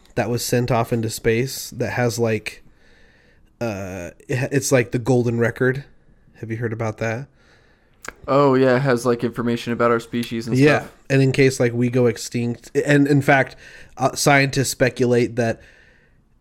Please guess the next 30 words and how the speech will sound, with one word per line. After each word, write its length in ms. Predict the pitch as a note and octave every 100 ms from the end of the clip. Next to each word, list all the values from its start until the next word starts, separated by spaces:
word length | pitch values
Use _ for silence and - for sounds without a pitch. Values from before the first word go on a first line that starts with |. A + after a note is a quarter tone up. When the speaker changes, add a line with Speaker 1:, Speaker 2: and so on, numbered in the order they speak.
| _ -
Speaker 1:
<laughs> 280 | C#3 -
that 380 | C3+ C3+ A#2 - -
we'll 260 | C3+ C#3+
be 220 | C#3 C3 A2
long 480 | A2+ A#2+ B2+ B2+
extinct 680 | B2 A#2+ - A#2+ A#2 C3+ -
before 340 | A2+ - A#2+ A2+
that, 420 | A2+ A2+ - _ _ _ _ -
'cause, 340 | - A#2+ - - - C3+ - -
uh, 300 | B2 G2+ F2 -
you 140 | A#2+
know, 300 | G#2+ G#2 - A2
uh, 280 | G2 B1 - - _ _ -
space 400 | - C3+ B2 A2+
is 100 | -
so 200 | B2 G#2+
vast 640 | A2 G2+ G#2+ A#2 - - -
Speaker 2:
Yeah. 160 | - G#2+ - - -
Speaker 1:
that 120 | C#3
we'll 120 | C3+ D3
be 140 | C3+
extinct 520 | A2 - C3 B2+ C3
before 360 | A#2 - A#2+ A2+
that 200 | A2 G#2+
satellite 720 | A#2 G#2+ G#2+ G#2+ G#2 B2+ A2+
gets 280 | G#2+ - -
to 120 | -
anywhere. 540 | G#2+ A#2 C3+ D3 D#3 - _
<laughs> 120 | - - - _
Speaker 2:
Right. 340 | - A#2 A2+